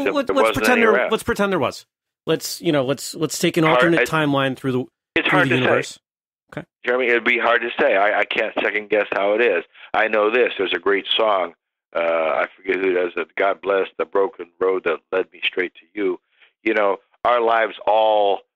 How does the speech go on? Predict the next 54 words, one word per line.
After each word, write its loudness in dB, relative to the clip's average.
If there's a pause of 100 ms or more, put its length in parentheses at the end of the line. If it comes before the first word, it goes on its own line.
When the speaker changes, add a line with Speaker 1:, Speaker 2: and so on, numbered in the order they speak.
(120)
Speaker 1:
uh, 0
I've 0
done -6
a 0
lot 2
of -6
stupid -6
things -4
in -20
my -2
life, -2 (100)
and, -10 (100)
uh, -4
uh, -2 (100)
maybe -4
you -20
have -8 (120)
too, -4
I -2
don't -10
know. -2
But -8
you -16
know 0
what? -2
Whatever 0
I 0 (140)
did 0 (100)
led -4
me -16
to -10
my -2
wife, -2 (100)
and -16
had -4
anything -4
else 0
been -2
changed, -4 (360)
I -4
might -4 (320)
not -2
have -8
met -4
Jody. 0
We've -2
been -6
married 0 (100)
forty 0
years, -2 (360)
okay? -6 (240)
We've -4
worked 0
together 0